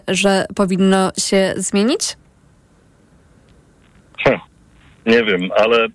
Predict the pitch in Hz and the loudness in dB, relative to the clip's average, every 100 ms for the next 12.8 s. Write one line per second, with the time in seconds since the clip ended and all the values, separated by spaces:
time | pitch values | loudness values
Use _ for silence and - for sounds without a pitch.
0 | _ _ - - 147 143 139 156 151 139 | _ _ -4 -2 0 0 0 0 0 0
1 | 147 - 123 120 110 - 120 151 156 131 | -2 0 2 2 0 2 2 2 0 2
2 | 120 117 117 120 _ - 131 175 - _ | 2 2 2 -2 _ -2 0 0 -4 _
3 | _ _ _ - _ _ _ _ _ _ | _ _ _ -20 _ _ _ _ _ _
4 | _ _ _ _ - 113 110 123 135 131 | _ _ _ _ 2 4 4 4 2 2
5 | 127 131 135 127 123 123 123 120 123 147 | 0 0 -2 0 2 4 4 2 2 2
6 | 139 123 127 - - 120 117 123 - - | 2 0 -2 -2 -6 -2 0 0 -4 -6
7 | - - - 104 101 101 - - - - | -4 -2 2 4 4 2 -2 -6 -4 -4
8 | - - - _ _ _ - 110 113 110 | -4 -12 -14 _ _ _ 0 0 0 -2
9 | 117 113 113 110 117 120 127 143 127 143 | 2 4 4 0 -2 -2 0 0 0 0
10 | 139 143 135 - 135 143 - 143 151 190 | 2 0 0 -4 -2 -2 0 2 2 0
11 | 226 _ _ _ _ _ - 120 117 104 | -4 _ _ _ _ _ -2 -2 -2 -6
12 | - 110 101 104 98 - 147 | -2 0 0 0 -2 2 2